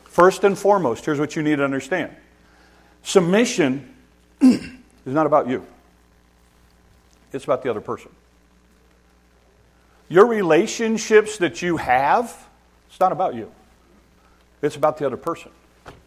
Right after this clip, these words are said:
He lays out this principle because this is really important for us to understand. Because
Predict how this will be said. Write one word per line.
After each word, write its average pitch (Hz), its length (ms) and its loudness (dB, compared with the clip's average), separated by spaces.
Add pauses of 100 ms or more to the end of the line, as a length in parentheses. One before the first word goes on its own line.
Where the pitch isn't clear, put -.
(720)
He 185 100 0
lays 202 380 2
out 220 180 -4
this 190 160 -4
principle 196 480 -6
because 135 260 -8
this 180 240 0
is 240 120 -6
really 190 300 2
important 185 480 -4
for 165 160 -4
us 170 140 -4
to 185 80 -4
understand. 175 540 -8 (840)
Because 170 360 -2